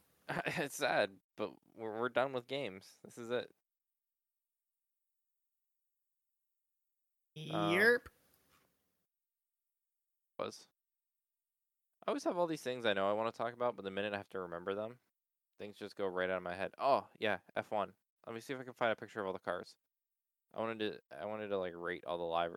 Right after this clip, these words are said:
Speaker 1: like, if you, what, what your, your, like, favorite twenty twenty-three livery is.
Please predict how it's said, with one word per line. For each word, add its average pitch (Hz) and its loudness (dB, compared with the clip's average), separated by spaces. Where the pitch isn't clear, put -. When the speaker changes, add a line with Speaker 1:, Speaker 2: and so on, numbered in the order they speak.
Speaker 1:
like, 90 -6
if - -14
you, - -18
what, 85 -8
what 95 -4
your, 92 -2
your, 92 -4
like, 90 -6
favorite 90 -4
twenty 95 -6
twenty-three - -12
livery 85 0
is. 87 -6